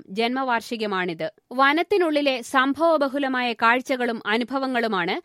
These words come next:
വനസ്മരണകൾ, വനയക്ഷിയുടെ ബലിമൃഗങ്ങൾ എന്നീ കൃതികളിലൂടെ അദ്ദേഹം വെളിപ്പെടുത്തിയത്. ഈ കൃതികളിൽ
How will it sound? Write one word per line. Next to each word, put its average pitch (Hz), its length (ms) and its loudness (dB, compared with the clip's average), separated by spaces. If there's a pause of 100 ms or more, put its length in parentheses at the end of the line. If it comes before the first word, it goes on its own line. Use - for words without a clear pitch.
(160)
വനസ്മരണകൾ, 269 840 2 (240)
വനയക്ഷിയുടെ 262 800 0
ബലിമൃഗങ്ങൾ 247 760 -2 (160)
എന്നീ 262 320 -2
കൃതികളിലൂടെ 220 720 -2 (340)
അദ്ദേഹം 226 460 0 (120)
വെളിപ്പെടുത്തിയത്. 190 720 -2 (240)
ഈ 277 180 0
കൃതികളിൽ 277 520 0